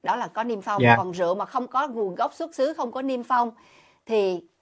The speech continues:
Speaker 1: khai báo hên xui phải không? Nếu được thì họ cho vào, không thì thôi.
Speaker 2: Dạ, đúng ạ.
Speaker 1: Dạ. Đó là về rượu. À, trong lúc mình chờ đợi quý vị vào thêm đông đông đó để mình hỏi những câu hỏi nó trọng tâm để cho mọi người cùng biết đó,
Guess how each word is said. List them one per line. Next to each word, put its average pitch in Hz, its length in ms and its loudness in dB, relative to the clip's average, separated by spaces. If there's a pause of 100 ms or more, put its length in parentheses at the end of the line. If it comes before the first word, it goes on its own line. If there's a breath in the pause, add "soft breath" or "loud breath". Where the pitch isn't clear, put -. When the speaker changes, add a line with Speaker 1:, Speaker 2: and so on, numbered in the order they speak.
(520)
Speaker 1:
khai 247 200 2
báo 233 400 4
hên 247 180 -2
xui 247 280 8
phải 180 100 -8
không? 220 280 -6
Nếu 233 140 -6
được 190 220 -2
thì 190 60 -10
họ 180 120 -10
cho 202 140 -6
vào, 190 140 4 (120)
không 190 140 -6
thì 185 80 -12
thôi. 185 200 -6 (1400)
Speaker 2:
Dạ, 135 160 10
đúng 147 220 12
ạ. 123 100 8 (300)
Speaker 1:
Dạ. 160 220 -8 (480)
Đó 208 160 -2
là 240 120 -2
về 180 180 -2
rượu. 170 360 0 (220 loud breath)
À, 170 160 0
trong 214 180 -4
lúc 294 140 0
mình 202 120 -6
chờ 196 220 4
đợi 175 260 2
quý 269 160 -4
vị 185 280 -2
vào 180 280 0
thêm 247 240 -6
đông 247 160 -4
đông 262 220 0
đó 285 120 -4
để 208 100 -4
mình 190 220 -6
hỏi 185 300 -6
những 254 140 -8
câu 233 140 -4
hỏi 202 280 -4
nó 277 180 -2
trọng 185 280 -4
tâm 214 280 2
để 190 100 2
cho 226 100 -4
mọi 180 200 -4
người 175 140 -4
cùng 170 200 -8
biết 262 180 0
đó, 320 80 -6